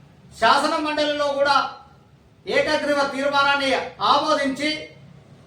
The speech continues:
మరి ఆర్డినెన్స్‌లో జారీ చేయాల్సిందిగా ఇట్టి బిల్లును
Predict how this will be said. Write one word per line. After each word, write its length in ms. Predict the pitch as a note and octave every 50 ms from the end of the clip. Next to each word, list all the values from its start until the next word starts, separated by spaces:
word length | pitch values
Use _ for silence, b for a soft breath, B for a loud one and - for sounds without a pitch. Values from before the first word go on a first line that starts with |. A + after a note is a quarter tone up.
| - - - - - - - - - - - -
మరి 220 | A3 B3 C4+ D4 D4 C#4 C4+ - - - - - - - - - - - - - - - - - - - F#3 A3
ఆర్డినెన్స్‌లో 600 | C4+ D4+ D#4+ D#4+ D4+ D4 D4+ D4 D4 D4+ D4+ D4 C#4+ - - - - - - - - - - - - - - - -
జారీ 280 | F#3 G#3+ A#3+ - - E4 D#4
చేయాల్సిందిగా 600 | D4+ D4 C#4+ C#4 C#4 C4+ C4+ C#4 C4+ C4+ C4+ C4+ C4 B3+ B3+ - - - - - - - - - - - -
ఇట్టి 200 | G3+ - - C#4+ C4+
బిల్లును 360 | - B3+ C4+ C#4 D4 C#4+ D4